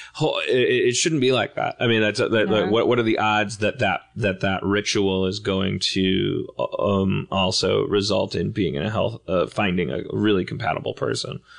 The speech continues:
Speaker 2: Yeah.
Speaker 1: When there's seven billion people out there.
Speaker 2: That's what, yeah, it's, it's, it's really important.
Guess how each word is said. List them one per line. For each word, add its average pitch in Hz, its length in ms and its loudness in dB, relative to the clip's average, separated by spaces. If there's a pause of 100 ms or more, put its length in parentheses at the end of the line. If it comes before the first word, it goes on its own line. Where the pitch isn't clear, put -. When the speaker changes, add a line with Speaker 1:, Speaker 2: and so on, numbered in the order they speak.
(140)
Speaker 2:
Yeah. 190 360 -2
Speaker 1:
When 101 120 2
there's 92 180 0
seven 92 280 0
billion 95 240 -2
people 101 320 -2
out 87 180 -6
there. 110 260 -6 (460)
Speaker 2:
That's 208 160 -10
what, 233 160 -2
yeah, 175 460 0 (100)
it's, - 260 -4
it's, - 460 -4
it's - 320 -4
really 185 280 2
important. 165 520 0